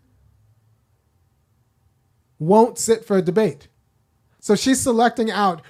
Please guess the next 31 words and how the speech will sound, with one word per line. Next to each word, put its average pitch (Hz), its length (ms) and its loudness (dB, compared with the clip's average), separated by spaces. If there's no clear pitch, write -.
who 220 100 -2
gets 226 220 0
to 185 60 -6
talk 208 340 -2
to 311 100 -4
her 311 180 2
and 202 140 0
who 233 100 4
gets 220 200 2
to - 80 -4
question 220 340 0
her. 170 160 0
And, 196 240 -2
like, 196 260 -2
opposing 202 380 0
candidates 190 420 -4
don't 180 160 -4
get 208 140 -8
to - 80 -14
do 180 160 -6
that. 147 260 -6
Only, 190 300 2
like, 175 420 -2
media 175 520 0
who 180 160 2
they, 185 460 -2
who 190 200 0
knows 190 600 2
that 175 200 -2
if 180 140 -6
they 170 240 -4